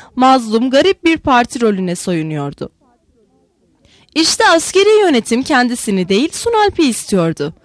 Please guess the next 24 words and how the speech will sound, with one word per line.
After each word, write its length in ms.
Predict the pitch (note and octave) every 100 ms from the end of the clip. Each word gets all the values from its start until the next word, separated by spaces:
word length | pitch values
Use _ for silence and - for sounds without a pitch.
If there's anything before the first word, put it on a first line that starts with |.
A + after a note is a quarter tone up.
| - -
Özal 440 | - A#3 A#3 B3 C#4
bu 100 | E4
rolü 200 | C4 C#4+
çok 260 | - G4+
başarılı 460 | F4+ D#4+ D4+ A3+ G3
oynadı. 460 | F3 D#3+ D#3 - - _ _ _ _ _
Askeri 540 | - C4 - G4 A4 A4+
yönetimin 480 | G4+ F#4+ F#4 F#4+
tercihi 540 | F#4 D4+ B3 F#3+ G3 C4
artık 360 | A3 A3+ C4+
Sunalp'ten 600 | - F#4+ F#4 E4 - D#4+
tam 280 | D#4+ F4 E4
yana 240 | C#4+ A#3 G3+
olmadığı 460 | A3+ G#3+ F3+ E3
halde 500 | D#3+ E3 C3+ - E4 - - -
Özal 420 | C#4 D#4 A#3 A3 D4
mazlum 500 | A#3 A3 A#3 F4+ E4+
rolü 200 | A3+ F#3
ile 320 | E3+ G3 D4
bu 120 | F4+
tercihin 500 | F#4 D#4+ C#4 D4 D#4
sürdüğü 360 | - C#4 A3+ D4+
imajını 460 | D4+ A3+ G#3+ G#3+
yaygınlaştırıyor. 1080 | G3+ F#3 F3+ F3+ E3+ E3 - - D#3+ D#3+ D4+